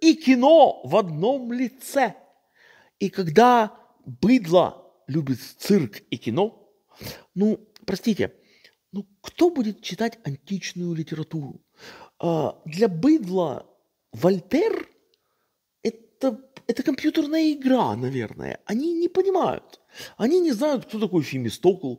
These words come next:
Они не подозревают, кто выиграл битву при Фермопилах.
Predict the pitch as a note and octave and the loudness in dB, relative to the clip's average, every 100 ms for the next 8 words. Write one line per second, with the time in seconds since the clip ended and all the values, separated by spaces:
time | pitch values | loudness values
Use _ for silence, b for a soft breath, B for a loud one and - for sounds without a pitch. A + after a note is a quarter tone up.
0 | B B B D3+ G3+ D#4+ D4 C4+ B3 G3+ | B B B -6 -2 -2 -2 -2 0 2
1 | G#3 B3 D#4+ F#3+ - E3+ G#3 G#3 D3+ C3 | 2 4 2 0 -4 -2 -2 0 0 -2
2 | B2 F#3+ F3+ D#3 D#3+ - D3+ B2 A2+ G#2+ | -4 -6 -4 -4 -4 -2 -2 0 -2 0
3 | F#3+ A3 F3+ - | -2 -2 -2 -6